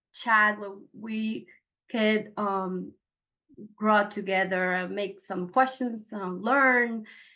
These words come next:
and, you know, sharing our experiences. And, um, so since we are all Latinas, we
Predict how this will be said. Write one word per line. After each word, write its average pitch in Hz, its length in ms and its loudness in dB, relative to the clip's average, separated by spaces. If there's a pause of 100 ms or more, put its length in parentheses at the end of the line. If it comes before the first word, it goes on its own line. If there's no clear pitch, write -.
(180)
and, 247 280 0
you 294 60 2
know, 269 360 2 (120)
sharing 277 460 0
our 220 200 6
experiences. 190 880 -6 (420)
And, 226 400 0
um, 208 580 2 (1160)
so 247 240 0
since 262 180 2
we 233 160 0
are 220 240 8
all 233 200 0
Latinas, 202 840 0
we 202 160 -4